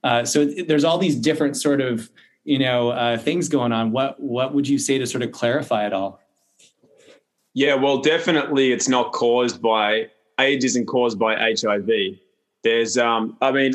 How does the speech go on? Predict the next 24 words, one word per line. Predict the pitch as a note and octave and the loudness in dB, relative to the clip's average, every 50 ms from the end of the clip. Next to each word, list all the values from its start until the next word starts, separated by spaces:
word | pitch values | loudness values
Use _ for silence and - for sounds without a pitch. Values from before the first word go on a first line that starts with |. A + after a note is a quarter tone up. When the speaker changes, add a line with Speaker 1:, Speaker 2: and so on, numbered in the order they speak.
| C3 C3 | 0 0
Speaker 2:
I | C3+ C3+ | 0 2
watched | C3 C#3+ E3 D#3 - - | 2 2 2 2 0 0
some | - D3+ C#3+ D3 | 0 0 2 2
of | C#3 B2 | 2 2
that | C3 B2+ A#2+ A2+ | 2 2 2 2
interview. | A#2+ B2+ C3+ B2 B2+ B2 | 0 0 2 2 2 2
I | |
didn't | B2+ C3 B2+ | 2 2 2
get | C3+ A#2+ - | 0 0 0
through | C3 B2+ | 0 0
the | A#2+ A#2 | 0 2
whole | B2 B2 A#2+ A#2 A2+ | 2 2 2 2 0
thing, | C#3 C3+ B2+ A#2+ | 0 0 0 2
but | A2+ A2+ A2 | 0 0 2
he | D3 D#3 | 2 2
was | D#3+ D3+ C3 C3+ | 2 2 2 0
also | C3 B2+ B2 - B2+ A2+ A2+ | 0 0 0 0 0 0 0
saying | A2 - C3 B2 C3 C3 B2 A#2 G#2 | 0 0 0 0 0 0 0 0 0
that | A2+ A2 G2+ - | 0 -2 0 -2
it | A#2+ A2+ - | -4 -6 -4
can't | - C3 B2+ B2+ B2 - | -2 -2 -2 -2 -2 -4
be | A2+ A2 | -6 -6
sexually | - - A#2 A2+ A2+ - - A#2 A2+ | -4 -2 -2 -2 -2 -2 -6 -6 -6
transmittable. | - - A2+ G#2 G2+ G2 G#2+ A2+ A2+ A2 F2+ - | -4 -2 -2 -2 -2 -2 -2 -2 -2 -2 -4 -8